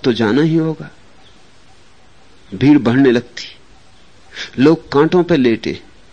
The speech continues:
सिर्फ इसीलिए कि कांटों पे लेटे तभी तुम्हारी नजरें उन पे पड़ती। लोग अपने को सता रहे हैं, धर्म के नाम पर लोग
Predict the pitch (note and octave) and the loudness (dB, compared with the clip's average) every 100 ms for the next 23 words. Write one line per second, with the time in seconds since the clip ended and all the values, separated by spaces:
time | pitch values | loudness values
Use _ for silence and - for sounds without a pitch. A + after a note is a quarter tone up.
0 | - - - A#3+ B3+ - G3+ G#3 C4 G3+ | -20 -18 -4 0 0 0 0 2 4 4
1 | A#2 G#2 - - - - D3 - D#3 E3+ | 2 0 -8 -20 -20 -6 -4 0 0 4
2 | G#3+ G#3+ D#3+ D#3+ G3+ A3 F#3+ - F3 F3 | 2 4 2 4 4 4 2 0 2 4
3 | A3+ G3+ F#3+ F3+ E3+ D3+ D#3 D#3 C#3 C3 | 4 4 4 4 4 2 2 2 0 -2
4 | A2+ A2 - - - - - - - - | -2 -2 -6 -10 -12 -20 -20 -20 -20 -20
5 | - - - - - - - - - - | -20 -20 -20 -20 -20 -20 -20 -20 -20 -20
6 | - - - - - - - - - - | -20 -20 -20 -20 -20 -20 -20 -20 -18 -6
7 | C3 F3+ A#3 F#3+ - A#3 A3+ G#3 - F3 | 2 4 6 4 2 2 2 2 0 2
8 | G3+ F3 G#2 G2 - - - - - - | 2 2 0 -4 -12 -20 -20 -20 -20 -20
9 | - - - - - - - - A#2 D#3 | -20 -20 -20 -20 -20 -20 -20 -10 0 2
10 | G#3 G#3 F3 D3 D3 F#3 G3+ G#3+ F#3 D3 | 4 2 4 4 6 4 2 0 0 0
11 | D#3+ G3 E3 | 2 2 0